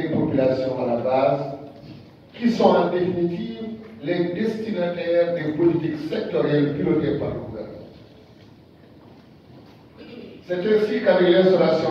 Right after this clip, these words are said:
de cette première édition du dialogue territorial de gestion, le ministère des collectivités, de l'aménagement et du développement des territoires compte mettre en place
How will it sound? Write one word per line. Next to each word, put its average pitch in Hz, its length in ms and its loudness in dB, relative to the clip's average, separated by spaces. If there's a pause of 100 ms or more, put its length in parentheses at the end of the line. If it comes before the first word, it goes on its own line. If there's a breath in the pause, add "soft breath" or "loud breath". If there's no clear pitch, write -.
de 151 100 0
cette - 220 -4
première - 420 -2
édition - 420 -8
du 123 80 -6
dialogue - 420 0 (340)
territorial 131 720 -6
de 117 200 -8
gestion, 107 560 -6 (1200)
le 170 80 -4
ministère 214 480 6
des 180 80 -2
collectivités, 175 680 -4
de 170 80 -4
l'aménagement 147 560 0
et - 20 -4
du 139 120 -6
développement 127 380 0
des 127 60 -4
territoires 131 720 -4 (1200)
compte 190 380 4 (100)
mettre 214 340 4
en 170 200 -2
place 170 340 2